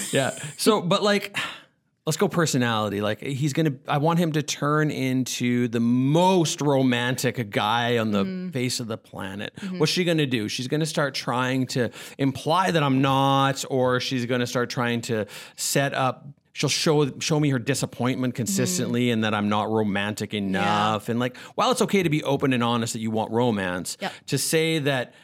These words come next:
Speaker 2: um, I need to change into something else, you're probably not gonna like what you get.
Speaker 1: Yeah.
Speaker 2: 'Cause it'll never hold up to the ideal
Speaker 1: Your
Speaker 2: that you've
Speaker 1: expectation.
Speaker 2: already set up.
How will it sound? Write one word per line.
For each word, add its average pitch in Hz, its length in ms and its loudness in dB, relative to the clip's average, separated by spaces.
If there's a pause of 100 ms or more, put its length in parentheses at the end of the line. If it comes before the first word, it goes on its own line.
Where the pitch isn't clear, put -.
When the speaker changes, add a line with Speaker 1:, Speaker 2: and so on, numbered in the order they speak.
(160)
Speaker 2:
um, 117 280 0
I 135 180 2
need 135 200 2
to 127 60 -2
change 131 420 -2
into 117 160 -2
something 117 400 -4
else, 120 360 -4
you're 131 60 -6
probably 202 720 2
not 151 360 2
gonna 131 200 0
like 120 280 0
what 117 140 -6
you 101 80 -6
get. 92 300 -10 (320)
Speaker 1:
Yeah. 170 260 -4 (120)
Speaker 2:
'Cause 120 120 -4
it'll 135 200 2
never 151 380 2
hold 156 260 2
up 147 160 -2
to 165 80 -4
the 147 160 0
ideal 147 400 0
Speaker 1:
Your 220 100 6
Speaker 2:
that 127 100 2
you've 101 100 -6
Speaker 1:
expectation. 147 760 -2
Speaker 2:
already 135 340 2
set 131 420 -2
up. 156 380 -2